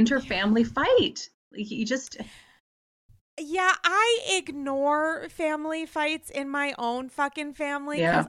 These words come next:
Speaker 2: I don't, like, I literally am a, um, what's that called? My psychiatrist would know.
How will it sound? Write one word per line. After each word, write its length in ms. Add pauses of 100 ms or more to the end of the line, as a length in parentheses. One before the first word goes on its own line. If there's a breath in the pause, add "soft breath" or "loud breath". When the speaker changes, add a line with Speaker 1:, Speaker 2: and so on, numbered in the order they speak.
Speaker 2:
I 300
don't, 600
like, 160
I 140
literally 760
am 320
a, 240
um, 380
what's 160
that 160
called? 260
My 120
psychiatrist 520
would 80
know. 160